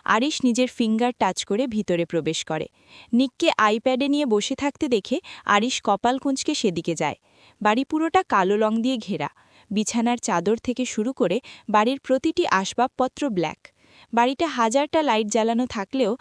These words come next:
আরিশের কাছে মনে হয় পুরো বাড়ি অন্ধকার। আরিশের মনে প্রশ্ন জাগে, যখন পুরো বাড়ির সব কিছু কালো, তখন লাইট ঝকঝক রাখার কি দরকার ছিল? লাইটের আলো কালো লাগানো উচিত ছিল। আরিশ শ্বাস ফেলে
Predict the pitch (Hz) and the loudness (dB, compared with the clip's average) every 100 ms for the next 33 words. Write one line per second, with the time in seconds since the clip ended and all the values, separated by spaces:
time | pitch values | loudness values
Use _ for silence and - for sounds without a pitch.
0 | - - - 208 247 285 269 254 277 226 | -8 -2 0 2 0 -2 -2 -2 0 0
1 | 214 277 190 247 - - - 262 302 240 | 0 0 -2 -4 -8 -12 -2 2 2 4
2 | 196 240 247 160 160 180 156 - _ _ | 4 2 0 0 -4 -6 -6 -8 _ _
3 | _ _ - 220 269 320 302 277 285 247 | _ _ -2 0 0 -2 0 0 0 -2
4 | 208 - 269 262 180 170 - - - 247 | -4 -2 -2 0 -2 -4 -10 -16 -4 0
5 | 269 320 - 285 294 330 320 320 - - | 0 -2 -2 -2 0 2 2 0 -2 0
6 | 208 - 277 - 349 185 156 233 - - | 0 -2 -4 -2 2 2 2 -4 -8 -8
7 | - 302 349 311 220 196 240 - 277 254 | -2 0 0 2 2 2 -2 -2 -2 -2
8 | 302 294 285 302 294 320 269 170 160 160 | -4 -2 -2 -4 -4 2 2 2 0 -6
9 | - 165 - _ _ - - 220 208 208 | -8 -8 -10 _ _ -20 -6 2 4 4
10 | 254 247 180 214 285 269 247 247 233 226 | 0 2 2 2 0 2 2 2 2 0
11 | 226 214 196 202 - 202 185 - _ _ | -2 -2 -6 -8 -6 -6 -8 -12 _ _
12 | _ _ 196 202 214 - 190 196 - 269 | _ _ 0 0 0 0 0 0 -4 -2
13 | 294 | 0